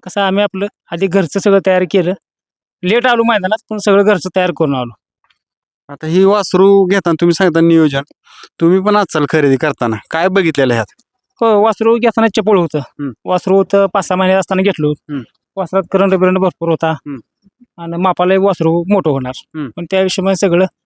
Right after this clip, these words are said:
Speaker 1: आणि बाकी पारख करणारे अजून जुने अनुभवी ह्यातले आहे ते,
Speaker 2: हम्म.
Speaker 1: त्यांना घेऊन गेलो. आपल्याला काय लय ह्यातली पारख कळत नाही,
Speaker 2: हम्म.
Speaker 1: पण सगळ्या संघ हाय आपलं, चालू तर सगळं ग्रुप सात, आठ, दहा जण निघाले वासरू बघा.
Speaker 2: हम्म.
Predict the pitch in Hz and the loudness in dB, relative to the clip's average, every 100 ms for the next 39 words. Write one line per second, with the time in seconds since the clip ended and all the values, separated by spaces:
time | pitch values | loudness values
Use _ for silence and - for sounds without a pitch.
0 | _ 180 208 190 226 233 254 226 208 226 | _ -2 -2 0 0 0 0 -2 0 0
1 | 214 214 208 208 202 208 202 190 190 190 | 2 0 0 0 2 2 2 2 2 2
2 | 185 185 - 175 _ 143 123 196 175 175 | 0 -2 -2 -8 _ -14 -4 0 0 2
3 | 170 165 160 180 175 185 202 220 208 214 | 0 0 0 -2 0 0 2 2 2 0
4 | 208 220 196 - 202 190 170 202 151 120 | 0 0 -2 2 0 2 -4 -6 -10 -6
5 | 220 233 _ _ - 208 214 220 220 202 | -6 -6 _ _ -2 2 2 2 0 0
6 | 220 220 208 220 _ _ _ 233 220 226 | 0 0 -2 -2 _ _ _ 0 2 0
7 | 233 247 226 196 226 _ _ _ - - | 2 2 2 2 0 _ _ _ -18 -6
8 | 220 226 214 220 214 214 202 180 185 - | -2 -2 0 0 2 2 2 2 -2 -2
9 | 156 147 135 143 | -4 -4 -6 -10